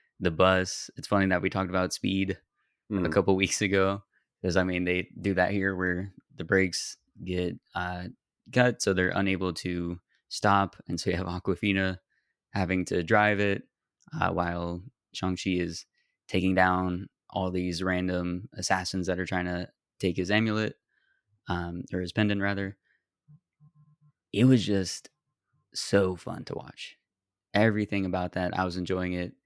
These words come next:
Speaker 1: That's pure entertainment right there.
Speaker 2: Mm-hmm. I will say I do take a slight issue with the bus scene, and it's a very, very, very slight issue. It's just I feel like they cut too often, which is, is,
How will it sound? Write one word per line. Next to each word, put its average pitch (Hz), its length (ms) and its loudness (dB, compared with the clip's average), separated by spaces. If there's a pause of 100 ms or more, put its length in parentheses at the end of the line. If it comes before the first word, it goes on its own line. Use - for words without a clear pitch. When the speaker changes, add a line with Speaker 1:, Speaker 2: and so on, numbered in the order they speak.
(500)
Speaker 1:
That's 95 520 0 (220)
pure 123 460 6
entertainment 90 520 -2
right - 140 -12
there. - 160 -20 (140)
Speaker 2:
Mm-hmm. 92 240 0 (400)
I 104 140 8
will 127 200 8
say 120 640 4
I 90 100 -2
do 98 240 -6
take 98 360 -2
a 85 60 -6
slight 82 380 0
issue 85 280 -6
with 87 100 -6
the 87 80 -6
bus 85 280 0
scene, 90 300 -4
and 90 100 0
it's 95 140 0
a 95 80 -2
very, 107 300 6
very, 87 380 0
very 85 340 -2
slight 90 300 -2
issue. 92 440 -4 (440)
It's 95 200 0
just 101 260 0
I 90 140 2
feel 107 400 -2
like 95 260 2
they 85 280 -4
cut - 360 -2 (140)
too 98 360 0
often, 120 720 0
which 95 200 -6
is, 90 140 -4 (160)
is, 87 520 -6